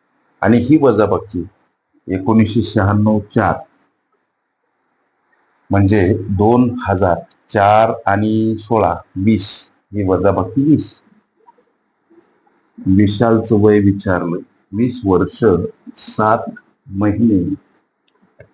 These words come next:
आणि दहा दिवस, हे या प्रश्नाचं, लेकरांनो, उत्तर. मात्र प्रश्नकर्त्या विद्यार्थ्यांनी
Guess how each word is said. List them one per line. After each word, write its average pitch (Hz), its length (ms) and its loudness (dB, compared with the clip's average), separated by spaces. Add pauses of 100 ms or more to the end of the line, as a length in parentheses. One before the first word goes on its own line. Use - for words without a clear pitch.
(180)
आणि 98 280 4
दहा 104 360 0 (440)
दिवस, 120 380 2 (1700)
हे 123 280 2
या 107 140 2
प्रश्नाचं, 95 640 -2
लेकरांनो, 95 540 0 (180)
उत्तर. 104 420 -4
मात्र 92 320 -2
प्रश्नकर्त्या 101 800 -2
विद्यार्थ्यांनी 95 600 -4